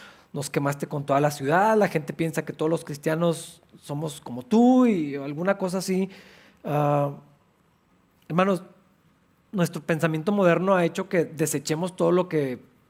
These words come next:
parece cercano a lo sobrenatural o a lo espiritual. Ah,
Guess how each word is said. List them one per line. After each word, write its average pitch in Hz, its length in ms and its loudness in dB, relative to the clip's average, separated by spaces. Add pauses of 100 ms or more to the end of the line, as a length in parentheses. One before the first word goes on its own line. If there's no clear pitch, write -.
(160)
parece 143 500 -2 (600)
cercano 151 540 -2
a 175 80 2
lo 147 140 -2
sobrenatural 139 640 -2
o 175 60 0
a 185 40 2
lo 165 80 -2
espiritual. 147 600 -6 (800)
Ah, 135 400 -4